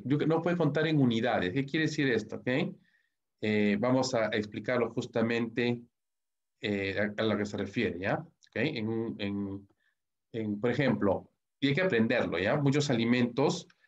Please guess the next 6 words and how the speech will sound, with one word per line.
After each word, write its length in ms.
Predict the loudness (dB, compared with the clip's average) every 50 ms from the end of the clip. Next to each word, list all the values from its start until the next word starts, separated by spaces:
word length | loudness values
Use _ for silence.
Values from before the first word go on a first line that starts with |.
| _ _ _ _ _
eh, 840 | 0 2 4 4 4 4 4 2 2 0 0 0 0 -2 -4 -6 -10 _ _ _ _ _ _ _ _ _ _ _ _ _ _ _ _ _ _ _ _ _ _ _ _ _ _ _ _ _ _
vamos 360 | 2 4 4 4 2 2 2
a, 260 | 2 4 4 4 2
a 140 | 2 2 2
revisarlo, 580 | 2 4 2 2 2 2 0 0 0 -2 -4 -2
¿ya? 260 | 0 0 0 0